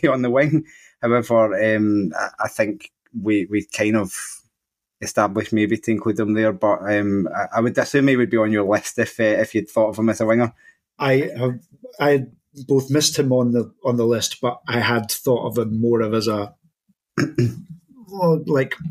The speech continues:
Speaker 2: off the striker,
Speaker 1: Yeah.
Speaker 2: but he, he hit the system. Yes. So if, if I'd considered him,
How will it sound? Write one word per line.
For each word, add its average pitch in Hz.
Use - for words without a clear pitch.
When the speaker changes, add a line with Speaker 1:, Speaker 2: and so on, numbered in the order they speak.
Speaker 2:
off 135
the 127
striker, 123
Speaker 1:
Yeah. 101
Speaker 2:
but 135
he, 131
he 147
hit 147
the 131
system. -
Yes. 120
So -
if, -
if 127
I'd 127
considered 143
him, 127